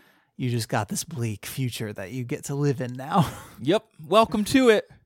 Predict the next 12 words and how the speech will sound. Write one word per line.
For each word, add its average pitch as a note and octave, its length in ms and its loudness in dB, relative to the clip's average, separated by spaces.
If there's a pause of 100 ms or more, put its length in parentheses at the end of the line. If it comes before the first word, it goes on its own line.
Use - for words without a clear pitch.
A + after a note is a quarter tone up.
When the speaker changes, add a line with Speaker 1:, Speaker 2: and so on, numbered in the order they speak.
(880)
Speaker 2:
That's D3 200 2
where F3 140 4
we F3+ 140 2
are. D#3 400 2 (720)
So G3+ 260 8
if F#3+ 160 4
I G#3+ 160 8
missed G#3 420 2
your D#3+ 120 0
favorite D#3 420 2
part D3 420 4 (200)
of, G#2+ 560 0